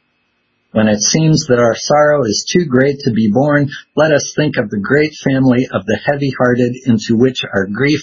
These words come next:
has given us entrance, and inevitably we will feel about us their arms, their sympathy, their understanding. Believe me,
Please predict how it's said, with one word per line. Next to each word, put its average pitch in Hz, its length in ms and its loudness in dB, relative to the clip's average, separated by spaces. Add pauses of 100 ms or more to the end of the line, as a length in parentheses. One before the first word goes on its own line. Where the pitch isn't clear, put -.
has 147 240 0
given 147 260 0
us 131 300 -2
entrance, 107 640 0 (640)
and 120 160 2
inevitably 131 760 2
we 113 160 -2
will 101 180 2
feel 147 400 2
about 117 320 2
us 110 260 0
their 104 240 -2
arms, 127 520 2 (320)
their 95 100 2
sympathy, 104 840 -4 (360)
their 101 260 0
understanding. 90 840 0 (1700)
Believe 123 380 2
me, 92 260 0